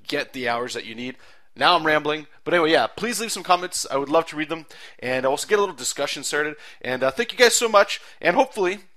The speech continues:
some of you guys out there, I might be able to see you on Monday, Tuesday, Wednesday, Thursday, or Friday in the streams. And that's four A M to five A M Eastern Standard Time. So thank you guys so much.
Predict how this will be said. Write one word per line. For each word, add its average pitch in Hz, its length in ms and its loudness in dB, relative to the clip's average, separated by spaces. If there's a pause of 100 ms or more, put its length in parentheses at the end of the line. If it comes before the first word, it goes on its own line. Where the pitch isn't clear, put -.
(440)
some - 180 -10
of 151 80 -4
you 135 40 0
guys 123 140 -2
out 139 100 -6
there, 175 100 -2
I 139 40 2
might 120 160 0
be 135 60 -4
able 123 100 -8
to 127 40 -10
see 147 160 -6
you 151 60 0
on 143 80 -2
Monday, 170 360 -4 (160)
Tuesday, 180 560 -10
Wednesday, 180 520 -6 (120)
Thursday, 208 340 0
or 226 100 -2
Friday 233 460 0
in 120 120 -16
the 127 60 -14
streams. 170 360 -10 (300)
And 113 80 -10
that's 127 160 -6
four 220 380 2
A 196 260 -2
M 190 180 0
to - 100 -12
five 151 300 4
A 143 160 0
M 135 140 0 (260)
Eastern 127 360 -10
Standard 98 340 -10
Time. - 180 -20 (420)
So - 120 -16
thank 226 180 0
you 233 60 -2
guys 226 180 6
so 220 160 0
much. 190 300 0